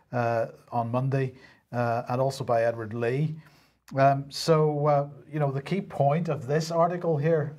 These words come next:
which is not discussed by Jacob Rees-Mogg or Geoffrey Cox, um, is, of course, the standing army issue, which is barred by the Bill of Rights. Uh, and, of course, that precludes us joining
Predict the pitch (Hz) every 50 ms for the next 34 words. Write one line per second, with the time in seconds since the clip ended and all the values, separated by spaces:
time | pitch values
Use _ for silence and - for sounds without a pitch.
0 | 147 127 135 131 - 131 131 - 135 139 135 139 165 160 165 - 156 147 - -
1 | 156 151 143 - - - - 139 131 123 135 131 127 - 117 107 120 123 120 -
2 | - 127 123 120 123 120 110 - - - - - - - _ _ - 131 131 135
3 | 143 147 143 147 - - - 131 131 - - 117 117 110 - 131 120 113 117 -
4 | - - - _ _ - - - _ _ _ 123 120 120 120 113 - - - 123
5 | 123 120 120 117 - - - - - - 143 - - 120 - - - 127 120 -
6 | - 110 - - - 131 123 120 120 113 110 110 120 127 143 156 160 156 151 147
7 | 143 143 - 143 139 123 - - - - - _ _ 135 127 - - 120 107 -
8 | _ _ - - - _ _ _ 135 123 120 131 143 165 156 160 143 131 123 120
9 | 120 110 123 117 113 113 104 101 110 113 113 120 123 - - - - _ _ _
10 | - - - _ _ _ 120 123 120 123 131 127 123 120 117 107 - - 123 -
11 | - 123 113 - - 113 - - 131 120 - 113 107 - - 127 120 113 113 117
12 | 110 110 104